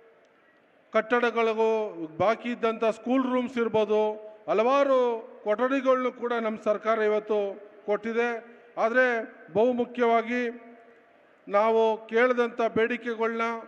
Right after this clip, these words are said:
ಯಾವುದನ್ನು ಕೂಡ ನಮ್ಮ ಮುಖ್ಯಮಂತ್ರಿಗಳಾಗಲಿ ಉಪಮುಖ್ಯಮಂತ್ರಿಗಳು ಇವತ್ತುವರೆಗೂ ಇಲ್ಲ ಅಂತಿಲ್ಲ, ಎಲ್ಲವನ್ನೂ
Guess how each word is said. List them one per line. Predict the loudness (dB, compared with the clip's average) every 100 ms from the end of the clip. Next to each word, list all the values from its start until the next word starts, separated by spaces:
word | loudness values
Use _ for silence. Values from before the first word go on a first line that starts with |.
| -20 -8
ಯಾವುದನ್ನು | 2 4 4 2 -4
ಕೂಡ | -4 -2 -2
ನಮ್ಮ | 0 0 -2
ಮುಖ್ಯಮಂತ್ರಿಗಳಾಗಲಿ | -2 -2 -2 -2 -4 -6 -2 2 2 2 0
ಉಪಮುಖ್ಯಮಂತ್ರಿಗಳು | 2 2 0 -2 -6 -6 -4 -2 0 2
ಇವತ್ತುವರೆಗೂ | 2 0 0 0 0 0
ಇಲ್ಲ | -2 2 2
ಅಂತಿಲ್ಲ, | 2 -2 -2 0
ಎಲ್ಲವನ್ನೂ | 2 4 6 4 2 -2 -4 -8